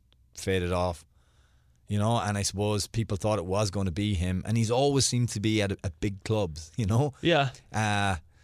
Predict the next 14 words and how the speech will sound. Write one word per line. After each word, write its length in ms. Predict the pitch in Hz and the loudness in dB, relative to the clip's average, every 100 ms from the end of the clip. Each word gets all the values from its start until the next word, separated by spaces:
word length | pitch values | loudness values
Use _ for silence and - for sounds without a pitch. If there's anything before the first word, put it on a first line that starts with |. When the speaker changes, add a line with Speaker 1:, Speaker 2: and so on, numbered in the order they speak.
| - - _ _ | -20 -20 _ _
Speaker 1:
and 100 | 101 | 0
he 60 | 107 | 0
seems 340 | - 123 120 - | 2 2 2 2
to 100 | 113 | 2
have 560 | 92 104 104 104 95 | 2 2 2 0 -4
just 260 | - 110 - | -4 -4 -2
a 60 | 104 | -2
kind 240 | 104 104 | 0 0
of 100 | 87 | 0
a 60 | 87 | -2
countenance, 760 | - 107 110 90 76 - - - - | -2 -2 0 -2 -4 -6 -8 -10 -12
a 60 | |
face 640 | - - 101 95 73 - - _ _ - | -10 -4 -2 -2 -4 -8 -12 _ _ -6
that 220 | 90 - | -4 -4